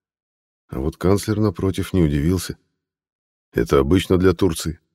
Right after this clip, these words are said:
пожал он плечами. Редкий султан там оставляет трон по естественным, так сказать, причинам. То яду своему владыке в щербет сыпанут, то сумасшедшим объявят,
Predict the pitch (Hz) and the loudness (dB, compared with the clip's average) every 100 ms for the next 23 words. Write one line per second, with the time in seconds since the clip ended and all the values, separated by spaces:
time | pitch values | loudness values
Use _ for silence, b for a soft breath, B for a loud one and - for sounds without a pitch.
0 | _ _ _ _ - 78 80 76 - 76 | _ _ _ _ -10 -4 -2 -4 -6 -6
1 | 78 76 73 _ _ _ _ _ _ _ | -2 -2 -4 _ _ _ _ _ _ _
2 | - 78 92 - 104 95 98 101 92 87 | 0 4 6 4 0 2 2 4 4 4
3 | 85 82 87 82 80 80 - 76 76 82 | 2 4 4 6 6 4 2 0 2 2
4 | 80 - 82 - 71 64 69 - 69 65 | 0 2 0 2 -2 -2 -4 0 -2 0
5 | 73 73 78 65 58 _ _ _ _ _ | -2 -2 0 0 -2 _ _ _ _ _
6 | _ _ _ - 69 69 80 90 - 92 | _ _ _ 0 2 4 4 4 2 4
7 | 90 87 82 85 85 85 - - - 80 | 6 6 6 6 6 4 2 0 0 4
8 | 80 82 - 80 82 78 69 _ _ _ | 4 2 0 0 2 2 0 _ _ _
9 | - 71 73 69 67 - 87 - 90 85 | -4 -2 -2 -2 -2 2 0 4 4 6
10 | 85 78 73 | 6 6 2